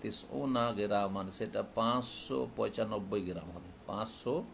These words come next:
পাঁচশত পঁচানব্বই গ্রাম। ভালো করে শুনে রাখেন, পাঁচশত পঁচানব্বই গ্রাম যদি কারো কাছে চাঁদি থাকে বা সেই সমপরিমাণ কারো কাছে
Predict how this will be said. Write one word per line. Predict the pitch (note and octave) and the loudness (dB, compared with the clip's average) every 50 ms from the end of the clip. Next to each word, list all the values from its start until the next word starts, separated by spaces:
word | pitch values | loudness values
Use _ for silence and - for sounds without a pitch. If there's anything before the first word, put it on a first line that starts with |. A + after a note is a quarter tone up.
| - - - - - - - - - - - - - - - | -16 -18 -20 -20 -20 -20 -20 -20 -20 -20 -20 -18 -18 -14 -8
পাঁচশত | - G2+ G2+ G#2 G#2+ G#2+ - - - G#2 G2+ - - G2+ G2 F#2 - | -4 -2 0 0 -2 -2 -6 -4 -4 -4 -4 -2 -2 -2 -2 0 0
পঁচানব্বই | - G2 G2+ G2+ - A2+ G#2+ G#2 G#2+ G2+ F#2 F2+ G2+ G2+ F#2 | 2 2 2 2 2 0 0 0 0 -2 -2 0 0 0 0
গ্রাম। | F2+ F#2+ F#2 F#2 F2+ F#2 | 0 -2 -2 -2 -2 -2
ভালো | F#2 G2+ G2+ G2 | -2 -2 -2 -2
করে | F2 - G2 F#2 | -2 -2 -4 -4
শুনে | F2+ - A2+ A2+ A2+ | -2 0 2 4 6
রাখেন, | A2+ A2 - - C3+ D3+ D#3+ - - - - - | 4 4 4 2 0 -2 -2 -8 -14 -16 -8 -4
পাঁচশত | G#2+ G#2+ A2 A2+ A2+ - - - A2+ G#2 - - G#2 F#2+ - | -2 0 0 0 -2 -4 -4 -4 -4 -2 -2 -4 -6 -6 -4
পঁচানব্বই | F#2+ F#2+ - - G2+ G2+ G2+ F2+ F2+ F2+ G2 | -6 -6 -4 -4 -4 -4 -4 -2 -2 -2 -2
গ্রাম | F2 F#2 F#2+ G2 G#2+ A#2 A#2 | -2 -2 0 0 0 0 0
যদি | G#2 G#2+ G#2+ A#2 A2 | -2 -4 -4 -4 -2
কারো | - - G#2 G#2 - | -2 -2 -2 0 -2
কাছে | G2+ F#2+ - F#2+ F2 - - | -4 -4 -4 -8 -10 -10 -6
চাঁদি | - G#2 G2+ G2+ G2 G2 G#2+ C3 C3+ A2+ - | -2 -2 0 0 0 2 2 2 2 2 2
থাকে | A#2 A2 A2 - B2 A2+ A2 G#2+ A2+ - - - - - - - - - - - | 2 2 2 2 0 0 0 0 -2 -8 -12 -18 -18 -18 -18 -18 -18 -18 -12 -8
বা | G2+ G2 A2+ A#2 A#2+ A#2+ A#2+ | 2 4 6 8 8 6 4
সেই | A#2+ - - - C3 C3 C3+ C#3 C#3 | 4 0 -2 2 4 6 6 6 6
সমপরিমাণ | C3+ - - B2+ B2 B2+ C3 B2+ B2 - C3 B2+ B2+ B2 B2+ B2+ B2+ B2 A#2 | 4 2 0 0 2 4 4 2 4 2 2 2 2 4 4 2 2 2 2
কারো | A#2 B2 B2 B2+ A#2+ | 4 4 4 4 4
কাছে | A#2 B2 A#2 A#2 - B2+ A#2 A2+ | 2 2 0 0 0 0 0 0